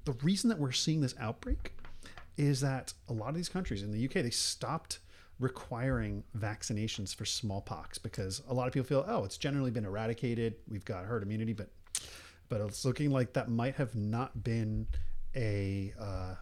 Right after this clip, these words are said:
the, it's, in the hindsight, it's not looking strong, not looking like a good idea. Um, and also another interesting thing is that this, they found, despite recent, you know,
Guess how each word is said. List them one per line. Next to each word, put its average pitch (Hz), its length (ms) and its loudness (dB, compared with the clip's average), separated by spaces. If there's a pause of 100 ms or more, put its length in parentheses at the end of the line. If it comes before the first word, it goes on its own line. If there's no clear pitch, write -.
(180)
the, - 100 -4 (1120)
it's, - 200 -2
in 147 180 2
the 139 60 6
hindsight, 156 260 4
it's 127 100 0
not 113 100 0
looking 117 160 -4
strong, 104 340 -2
not 127 140 0
looking 120 240 -4
like 110 160 -4
a - 40 -12
good 110 140 -2
idea. 92 340 -4 (420)
Um, 120 480 4 (460)
and 139 200 2
also 139 480 0
another 247 320 0
interesting 107 400 -2
thing - 180 -4
is - 240 -8 (420)
that 131 560 0 (400)
this, - 560 12 (840)
they 139 80 8
found, 190 320 0 (280)
despite 156 540 2
recent, 127 760 0 (200)
you 143 120 4
know, 104 200 0